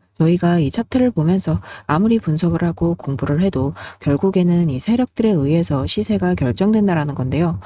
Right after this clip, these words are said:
자, 현재 이 에이피아이 쓰리 코인 같은 경우에도 국내 거래소에 상장이 되어 있긴 하지만, 대부분의 거래가 이 해외 거래소에서 진행이 되다 보니까 글로벌 세력들에 의해서 시세가 분출되는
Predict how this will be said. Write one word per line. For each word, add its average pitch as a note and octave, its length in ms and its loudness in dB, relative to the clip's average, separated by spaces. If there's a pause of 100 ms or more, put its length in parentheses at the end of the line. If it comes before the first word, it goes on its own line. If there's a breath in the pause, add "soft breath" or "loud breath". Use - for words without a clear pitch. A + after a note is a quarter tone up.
(300 loud breath)
자, C#3+ 200 -2 (200 loud breath)
현재 C#4 300 2
이 E3 200 2
에이피아이 A#3 480 0
쓰리 B3+ 180 0
코인 B3+ 240 -2
같은 F#3+ 280 -2
경우에도 E3 680 0
국내 E3 180 2
거래소에 D#3+ 460 0
상장이 A3 380 0
되어 D#3 220 2
있긴 D3+ 240 -2
하지만, F#3 420 0 (280 loud breath)
대부분의 G#3 460 2
거래가 D#3+ 420 0 (300 loud breath)
이 D3 140 0
해외 B3+ 260 2
거래소에서 F3 560 0
진행이 C#3+ 340 -2
되다 C3+ 240 -2
보니까 C#3+ 440 -4 (260 loud breath)
글로벌 A#3 400 2
세력들에 A3+ 420 0
의해서 D3+ 520 0
시세가 F#3+ 420 -2
분출되는 D#3 600 -2